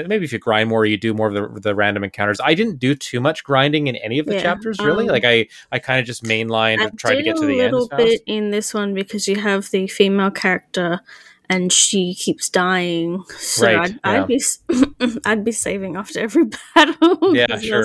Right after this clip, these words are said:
Speaker 2: just
Speaker 1: sure.
Speaker 2: like, "I don't wanna do any of this again."
Speaker 1: No, totally.
Speaker 2: Um, so I did a little bit to try and get her to be able to take more than one hit, basically.
Speaker 1: Okay,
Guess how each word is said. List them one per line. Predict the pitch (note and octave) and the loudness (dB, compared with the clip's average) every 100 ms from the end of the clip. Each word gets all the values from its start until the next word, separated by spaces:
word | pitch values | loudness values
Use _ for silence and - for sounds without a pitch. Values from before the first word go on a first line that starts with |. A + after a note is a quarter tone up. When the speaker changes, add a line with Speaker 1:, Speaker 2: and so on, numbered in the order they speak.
| G3 | -2
Speaker 2:
just | - | -4
Speaker 1:
sure. | - | -2
Speaker 2:
like, | - | 0
"I | |
don't | A#3 G#3 | 0 -2
wanna | F#3+ F3+ | -4 -4
do | G3 F#3+ | -2 0
any | F#3+ | 0
of | F#3 | -4
this | F#3 F#3 | -6 -4
again." | F#3+ F#3+ F#3+ - - - | -4 -2 -4 -10 -18 -12
Speaker 1:
No, | G#2+ G2+ G2 | -4 -2 -2
totally. | G#3 F#3+ | 2 2
Speaker 2:
Um, | F3+ F#3+ E3 | 2 0 -4
so | - G3 | -2 0
I | |
did | B3 | 4
a | A3+ | 4
little | G3 G#3 F#3 | 6 2 2
bit | F#3 - | -2 -2
to | G#3 | -4
try | - G3 | -2 -2
and | F#3 F3 | 0 -2
get | F3+ | -2
her | G#3 F3+ F3 E3+ - _ _ _ _ _ _ | 0 0 2 0 -4 _ _ _ _ _ _
to | - - F#3 | -2 0 2
be | F#3+ F#3 | 2 2
able | F3 | 2
to | |
take | - - E3+ - | 0 0 -2 0
more | F#3 E3+ | -2 -2
than | D#3 | -2
one | D#3+ D3 | -2 0
hit, | G3+ - - | 0 -2 -2
basically. | D#3+ - G#3+ B2 | -4 -4 -2 0
Speaker 1:
Okay, | - A#2+ | 2 2